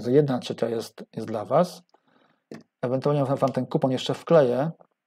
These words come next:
na czacie, żebyście go widzieli, gdyby ktoś nie zdążył jakoś, nie wiem, zapisać sobie.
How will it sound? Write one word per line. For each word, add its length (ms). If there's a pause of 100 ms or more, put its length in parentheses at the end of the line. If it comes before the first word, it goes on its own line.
(640)
na 200
czacie, 360
żebyście 360
go 140
widzieli, 680 (260)
gdyby 400
ktoś 280
nie 100
zdążył 440
jakoś, 260
nie 80
wiem, 320 (280)
zapisać 600
sobie. 520